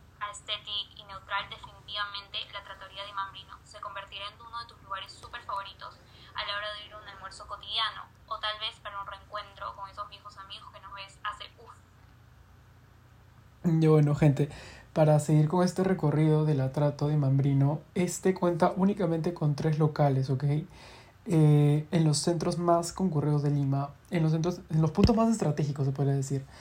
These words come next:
Speaker 2: El primero de ellos se encuentra en la terraza del local de Pardo y Aliaga en San Isidro. Este lugar es demasiado increíble porque se ha convertido las noches de verano en un encuentro de aperitivos y experiencias gastronómicas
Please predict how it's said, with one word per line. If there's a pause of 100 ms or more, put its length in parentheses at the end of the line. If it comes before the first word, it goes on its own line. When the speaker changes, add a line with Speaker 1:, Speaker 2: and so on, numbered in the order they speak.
(300)
Speaker 2:
El
primero
de
ellos
se
encuentra
en
la
terraza
del
local
de
Pardo
y
Aliaga
en
San
Isidro. (520)
Este
lugar
es (140)
demasiado
increíble
porque
se
ha
convertido
las
noches
de
verano
en
un
encuentro
de
aperitivos
y
experiencias
gastronómicas